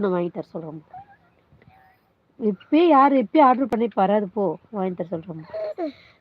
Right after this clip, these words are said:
ஃபைனலைஸ் பண்ணு. ஹாய் ராமசாமி. ஆயா எந்த ஊரு? தாத்தா, நான் திருவாரூர் மாவட்டம் தாத்தா. நீங்க எப்படி இருக்கீங்க தாத்தா? நல்லா இருக்கீங்களா?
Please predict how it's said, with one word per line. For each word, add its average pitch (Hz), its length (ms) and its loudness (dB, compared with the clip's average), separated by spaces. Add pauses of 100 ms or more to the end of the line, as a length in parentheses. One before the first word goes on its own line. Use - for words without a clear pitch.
(680)
ஃபைனலைஸ் 240 480 4
பண்ணு. 185 240 -4 (4000)
ஹாய் 311 260 4
ராமசாமி. 262 600 4
ஆயா 262 280 8
எந்த 254 340 6
ஊரு? 262 220 8 (240)
தாத்தா, 285 380 6
நான் 320 200 4
திருவாரூர் 320 420 8
மாவட்டம் 294 380 6
தாத்தா. 269 260 6 (800)
நீங்க 285 160 6
எப்படி 277 160 6
இருக்கீங்க 302 300 2
தாத்தா? 269 200 6
நல்லா 247 240 6
இருக்கீங்களா? 233 420 4